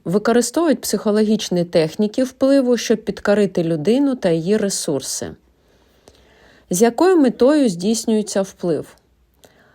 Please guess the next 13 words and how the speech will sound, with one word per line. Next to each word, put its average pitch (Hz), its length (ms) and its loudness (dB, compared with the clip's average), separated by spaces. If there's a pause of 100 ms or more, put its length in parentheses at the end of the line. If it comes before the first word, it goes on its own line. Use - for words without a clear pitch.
(320)
На 254 160 4
благо 190 460 2
людини, 175 640 -2 (200)
допомога 220 800 0
в 196 80 -6
саморозвитку, 175 1080 -2 (400)
вихід 247 440 2
із 185 140 -2
кризових 185 520 2
ситуацій, 170 880 -4 (300)
покращення 208 720 0
психічного 190 720 -4
здоров'я. 165 640 -4